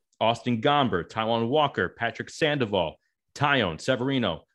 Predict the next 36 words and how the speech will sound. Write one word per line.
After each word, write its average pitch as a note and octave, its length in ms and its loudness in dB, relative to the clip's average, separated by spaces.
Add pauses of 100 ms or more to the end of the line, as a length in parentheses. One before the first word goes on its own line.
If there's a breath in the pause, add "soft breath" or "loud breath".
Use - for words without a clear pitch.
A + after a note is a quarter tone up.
(140)
Michael G#2 280 -2
Kopech. C3+ 500 -2
I G2+ 40 -6
mentioned A2 280 -2
Johnny G#2 200 -2
Cueto. A2 360 0
He A#2 160 -4
completed G#2 400 -6
six - 400 -4
innings, E2+ 320 -8
did - 160 -18
a - 40 -16
great E2+ 220 -12
job D3+ 240 -4
with - 120 -12
those - 180 -16
six - 220 -16
innings, E2+ 280 -8
but E2 140 -8
wasn't A#2 300 -2
seven. F2+ 400 -2
And A2+ 80 0
then B2 100 2
you C3 100 4
had A#2+ 180 0 (240 loud breath)
Nathan C3 300 0
Eovaldi C3 380 0
and C#3 200 0
Jose C3 280 -4
Urquidy A#2+ 600 -4
pitch - 220 -8
six - 320 -8
and A2+ 140 -4
two A2 220 -8
thirds. G2+ 560 -4
So F#2+ 400 0